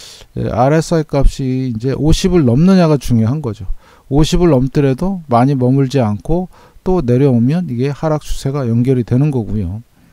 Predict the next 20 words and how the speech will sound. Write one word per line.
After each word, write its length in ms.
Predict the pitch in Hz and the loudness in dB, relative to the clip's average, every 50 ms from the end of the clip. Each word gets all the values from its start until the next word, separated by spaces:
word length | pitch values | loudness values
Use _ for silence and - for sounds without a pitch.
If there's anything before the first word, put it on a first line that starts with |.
| _ _ _ _ _ - - | _ _ _ _ _ -16 -6
아시겠죠? 540 | - 117 117 - - 113 95 - - - 151 | -4 -4 -4 -4 -4 -6 -8 -6 -8 -12 -12
그러면 540 | - - 135 139 135 139 147 160 170 180 175 - - - - _ - | -6 -2 0 0 2 2 2 0 0 -2 -4 -6 -12 -20 -20 _ -10
지금 220 | - 131 139 143 | -4 -2 -2 -2
단기적으로는, 960 | - - 120 127 143 151 156 131 143 127 120 117 113 113 135 160 185 190 185 - - _ _ _ _ - | 0 2 4 4 4 4 2 0 0 0 0 0 0 0 0 0 0 -2 -4 -8 -16 _ _ _ _ -6
예, 140 | 104 98 - - - - | -6 -6 -6 -8 0 4
반발, 460 | - - 131 143 139 127 110 95 90 - - - _ _ _ - | 6 6 6 6 2 0 -2 -4 -6 -10 -16 -20 _ _ _ 0
과매도에서 880 | 127 131 135 147 151 156 156 147 131 135 127 117 113 107 - - 123 - | 2 2 4 4 4 4 2 2 2 2 2 2 0 -2 -2 -2 -4 0
반발 540 | - - - 120 123 120 120 143 156 165 | 4 4 6 6 6 4 2 2 0 0
매수세가 500 | 147 117 113 107 - - - 120 117 127 | 0 -2 -2 -2 -2 -4 -4 -4 -2 -2
지금 180 | 117 - 123 113 - | -2 -2 -2 -2 2
들어오고 340 | - 139 147 143 127 113 113 | 2 2 4 4 2 0 0
있는 260 | 104 110 127 135 127 | 0 0 0 0 -2
겁니다. 380 | 107 98 98 95 - - - - _ _ _ _ _ _ _ _ _ _ _ _ _ _ 101 | -4 -4 -6 -8 -10 -14 -18 -20 _ _ _ _ _ _ _ _ _ _ _ _ _ _ -8
예, 260 | 95 92 95 104 110 - _ - - _ | -8 -8 -8 -10 -12 -16 _ -20 -12 _
이해하셨죠? 680 | 123 123 120 107 98 139 143 - 160 - - - 98 98 | -2 0 0 0 0 -2 -2 -2 -2 -2 -2 -4 -4 -4
구정 340 | - - - 143 151 151 143 | 2 2 4 4 6 4 4
지나고 340 | 117 127 120 113 110 123 131 | 4 2 2 2 2 0 -2
지금 200 | - 123 113 120 | 0 0 0 0
이틀 240 | 117 - 143 131 | 2 0 0 -2
지났는데, 720 | 113 - 117 117 120 123 131 131 123 110 95 90 98 117 | 0 -2 -2 0 0 0 0 0 -2 -2 -4 -6 -6 -8